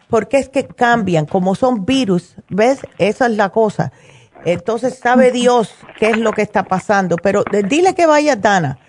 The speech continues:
Speaker 1: a ver cómo la puede
Speaker 2: Ok.
Speaker 1: tra-, porque yo pienso que a lo mejor con la, con el, am,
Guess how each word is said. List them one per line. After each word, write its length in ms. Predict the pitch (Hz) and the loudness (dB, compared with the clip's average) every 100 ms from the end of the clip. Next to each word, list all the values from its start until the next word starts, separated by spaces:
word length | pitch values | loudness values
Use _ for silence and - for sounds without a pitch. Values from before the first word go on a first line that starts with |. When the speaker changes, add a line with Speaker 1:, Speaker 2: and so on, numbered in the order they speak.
| _ - - - - _ _ | _ -20 -20 -20 -20 _ _
Speaker 1:
a 160 | 196 202 | 0 2
ver 260 | 233 247 | 2 0
cómo 260 | - 226 240 | 0 0 2
la 140 | 240 | 0
puede 300 | 226 220 220 | 2 0 2
Speaker 2:
Ok. 40 | 214 | 0
Speaker 1:
tra-, 200 | 185 185 | -2 -4
porque 340 | 226 226 233 | -4 -2 -4
yo 220 | 208 277 277 | 0 -2 -2
pienso 380 | 294 302 302 | -4 -2 -2
que 100 | 285 | -2
a 40 | 214 | -2
lo 120 | 208 | -2
mejor 540 | 196 190 - 277 220 | -4 -6 -2 -2 -2
con 220 | - 196 190 | -2 -4 0
la, 340 | 185 170 - | 0 0 -4
con 200 | - 196 | -4 -2
el, 220 | 190 180 175 | 0 0 2
am, 420 | 165 143 131 | 2 0 -4